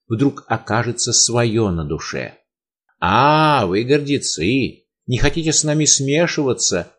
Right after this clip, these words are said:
делиться, откровенничать, имеете какую-то свою душу,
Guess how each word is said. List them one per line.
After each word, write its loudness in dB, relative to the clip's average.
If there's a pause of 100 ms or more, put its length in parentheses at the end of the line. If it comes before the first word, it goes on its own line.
делиться, 2
откровенничать, 2 (340)
имеете 4
какую-то 2
свою 4
душу, 0